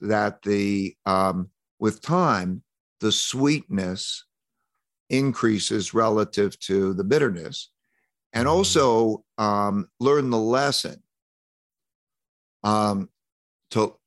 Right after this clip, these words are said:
Speaker 1: to love and cherish all the other people in your life. Go hug them,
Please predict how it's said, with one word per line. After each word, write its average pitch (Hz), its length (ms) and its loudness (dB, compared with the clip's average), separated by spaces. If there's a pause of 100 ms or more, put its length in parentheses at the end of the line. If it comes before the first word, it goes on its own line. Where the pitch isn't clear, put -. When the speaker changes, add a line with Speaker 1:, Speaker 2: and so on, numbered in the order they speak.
(280)
Speaker 1:
to 110 80 0
love 113 680 0 (560)
and 104 160 0
cherish 139 640 0 (500)
all 139 260 4
the 131 160 4
other 139 180 2
people 92 440 -2
in 85 120 -2
your 87 140 -2
life. 82 640 -10 (680)
Go 123 200 4
hug 127 440 -2
them, 104 560 0